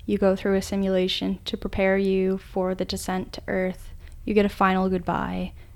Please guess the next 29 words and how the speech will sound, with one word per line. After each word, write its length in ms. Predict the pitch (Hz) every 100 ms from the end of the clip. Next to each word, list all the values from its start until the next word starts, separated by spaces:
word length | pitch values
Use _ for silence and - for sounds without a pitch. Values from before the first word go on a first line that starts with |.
| -
but 100 | 190
I 80 | 196
think 360 | 190 196 190
the 100 | -
real 220 | 190 190 196
goodbyes 540 | 190 190 185 190 185
have 120 | 190
already 320 | 185 185 180
been 240 | 180 185 180
said. 400 | - 185 190 202 - - - - -
Would 100 | 208
you 100 | 196
like 140 | 190 190
to 140 | 202
redo 520 | 190 185 175 180 185 185 - -
the 200 | 190 175
scenes 480 | - - - 185 -
where 120 | 180
you 100 | -
say 180 | - 95
goodbye 440 | - 190 185 185 -
to 80 | -
Zeus, 420 | - 196 190 -
or 200 | - 190 - -
no? 160 | 196 175 - - - - -
I 60 | 214
didn't 220 | 190 190
think 180 | - -
so. 260 | - 196